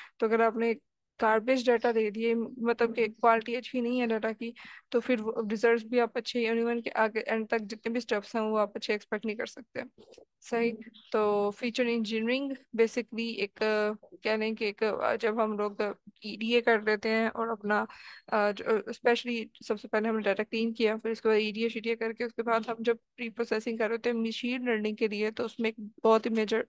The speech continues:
इसका role है future engineering का। तो future engineering as its name shows, feature engineering and selection, तो ये phase बहुत important है। इसमें, अ, एक बहुत सारे, मतलब, use cases हो सकते हैं इसके अंदर feature engineering करते हुए।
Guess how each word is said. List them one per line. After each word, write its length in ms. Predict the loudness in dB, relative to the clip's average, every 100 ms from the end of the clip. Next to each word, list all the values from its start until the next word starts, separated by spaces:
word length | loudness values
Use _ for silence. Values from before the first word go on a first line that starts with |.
| -8
इसका 400 | -12 -14 0 2
role 260 | 2 0
है 60 | -2
future 360 | -4 -6 -2 -2
engineering 520 | -2 -6 -8 -10 -6
का। 180 | -6 -6 _ -20 -18 -18 -18 _ 6
तो 160 | 6
future 320 | 6 2 0 2
engineering 500 | 2 2 2 2 2
as 200 | 2 2
its 220 | -2 -2
name 220 | -2 -2
shows, 340 | -4 -6 -8 -12 -20
feature 640 | _ _ -4 0 0 0
engineering 420 | 0 0 0 -2
and 140 | -4 -4
selection, 460 | -4 -4 -4 -2 -4 -12 -20 _
तो 60 | -2
ये 140 | 0
phase 280 | 4 4 4
बहुत 240 | 2 2
important 540 | 2 -2 -2 0 -2 -2
है। 140 | -4 -8 _
इसमें, 560 | -8 0 2 2 2 0
अ, 460 | 0 2 4 2 0 -8 _
एक 180 | -6 -6 _ _
बहुत 220 | 2 4
सारे, 240 | 8 6 4 -6
मतलब, 340 | -6 -4 -4 -4
use 180 | -6 -2
cases 280 | -4 -4 -6
हो 100 | -4
सकते 260 | -4 -4
हैं 60 | -4
इसके 200 | -4 -6
अंदर 160 | -4 -4
feature 320 | -4 0 2
engineering 420 | 2 0 -2 -2
करते 240 | -4 -2
हुए। 220 | -2 -2